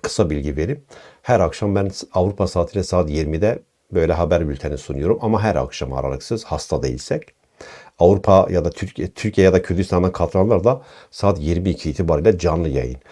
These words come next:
Bildirim gelmezse bile kendiniz ararsanız mutlaka YouTube'da bir şekilde engellidir ama ulaşmaya çalışın bir yerlerde. Dolayısıyla, e, özetliyoruz böyle Kürdistan, Türkiye, dünya ve Avrupa gündemi elimizden geldiği kadarıyla. Beğenip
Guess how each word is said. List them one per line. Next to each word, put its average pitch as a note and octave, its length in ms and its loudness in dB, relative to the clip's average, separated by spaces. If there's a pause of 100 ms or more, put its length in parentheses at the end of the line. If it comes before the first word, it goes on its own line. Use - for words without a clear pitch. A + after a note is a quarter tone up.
(360)
Bildirim F2+ 400 4
gelmezse A#2 500 6
bile A2+ 140 2
kendiniz G2+ 380 4
ararsanız G#2 520 4
mutlaka G2+ 380 0
YouTube'da F#2 480 -2
bir G2+ 60 0
şekilde E2+ 380 -4
engellidir F2+ 580 0
ama G#2+ 180 0
ulaşmaya G2+ 540 0
çalışın E2+ 400 -2
bir D2 100 -4
yerlerde. D2 560 -2 (460)
Dolayısıyla, F#2+ 720 2
e, G2+ 40 -6 (800)
özetliyoruz G#2+ 640 2
böyle C2+ 160 -4
Kürdistan, E2+ 420 -6
Türkiye, D#2 340 -6
dünya D#2 320 -4
ve D#2 60 -2
Avrupa D2 380 -2
gündemi D2 460 -2 (300)
elimizden E2 420 -2
geldiği D2 280 -4
kadarıyla. C#2+ 520 -4 (240)
Beğenip E2+ 400 2